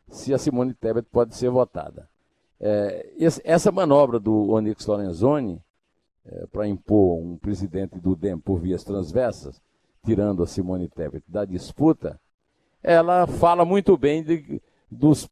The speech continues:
do, do tipo de prejuízo que eu sempre tenho avisado aqui, que esse senhor, esse, esse veterinário lá do Rio Grande do Sul, e que tem, é, que pediu perdão pelo, pelo Caixa dois que cometeu de cem mil reais, depois foi acusado de mais cem mil,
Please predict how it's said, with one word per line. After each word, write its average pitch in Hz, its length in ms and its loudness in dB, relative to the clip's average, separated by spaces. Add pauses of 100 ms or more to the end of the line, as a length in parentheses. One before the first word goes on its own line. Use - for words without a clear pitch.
do, 147 220 -4
do 147 160 -6
tipo - 340 -4
de 165 80 -4
prejuízo 180 720 4
que 165 120 0
eu 160 40 6
sempre 208 360 -4
tenho 151 320 -4
avisado 104 420 -2
aqui, 123 320 -8 (560)
que 151 80 4
esse 160 220 4
senhor, 139 480 2
esse, 90 600 -8
esse - 800 -18 (640)
veterinário 107 800 2
lá 82 120 -6
do 76 100 -6
Rio 98 120 0
Grande 117 180 -2
do 139 140 0
Sul, 165 360 2 (640)
e 98 160 -6
que 90 140 -14
tem, 95 520 -4 (140)
é, 98 420 -14
que 92 380 -6 (460)
pediu 117 260 -2
perdão 107 540 0
pelo, 90 440 -2
pelo 95 220 -6
Caixa 98 300 -8
dois 90 220 -4
que - 60 -20
cometeu 90 460 -4
de 71 100 -18
cem 98 200 -8
mil 90 140 -6
reais, 95 260 -8
depois 92 200 -8
foi 95 120 -6
acusado 82 340 -8
de 78 80 -12
mais 85 160 -12
cem 131 140 -6
mil, 120 240 -4